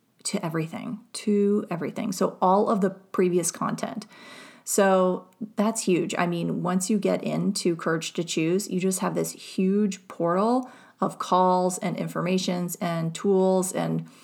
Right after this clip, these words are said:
all these things. I mean, I had started it as kind of this, um,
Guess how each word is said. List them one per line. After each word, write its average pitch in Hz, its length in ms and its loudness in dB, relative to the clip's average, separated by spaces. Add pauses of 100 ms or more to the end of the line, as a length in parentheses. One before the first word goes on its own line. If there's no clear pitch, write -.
(560)
all 202 100 6
these 190 220 4
things. 165 240 -2
I 185 60 0
mean, 185 160 2
I 196 100 2
had 208 140 2
started 170 360 0
it 180 120 0
as 165 260 -2
kind 170 220 -6
of 160 80 -8
this, 165 240 -4
um, - 400 -2